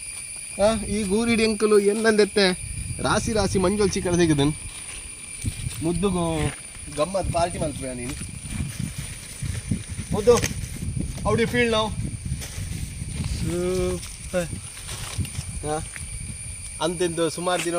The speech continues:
Speaker 1: ಬೊಕ್ಕ ಏನು ಮೂಜಿ ಗೂರಿಗೆ ತಂದೆ. ಮೂಜಿ ಗೂರಿಡೆ ಫಸ್ಟ್ ದ ಗೂರಿಡೆ ಈತ ಮೀನ್ ಸಿಗದಿಲ್ಲ. I am full happy. ಆ,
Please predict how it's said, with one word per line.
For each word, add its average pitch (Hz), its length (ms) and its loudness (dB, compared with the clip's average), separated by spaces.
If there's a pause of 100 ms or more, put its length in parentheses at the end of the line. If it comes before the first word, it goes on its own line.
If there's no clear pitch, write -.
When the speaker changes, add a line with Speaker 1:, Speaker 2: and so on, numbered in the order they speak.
(300)
Speaker 1:
ಬೊಕ್ಕ 160 220 -2
ಏನು 160 220 2
ಮೂಜಿ 175 320 0
ಗೂರಿಗೆ 165 360 4
ತಂದೆ. 143 240 -2
ಮೂಜಿ 175 360 0
ಗೂರಿಡೆ 170 260 0
ಫಸ್ಟ್ 180 320 -4
ದ - 20 2
ಗೂರಿಡೆ 175 380 2
ಈತ 170 160 0
ಮೀನ್ 156 220 0
ಸಿಗದಿಲ್ಲ. 143 340 0 (720)
I 160 140 2
am 160 120 -4 (220)
full 285 180 6
happy. 185 400 2 (760)
ಆ, 175 120 0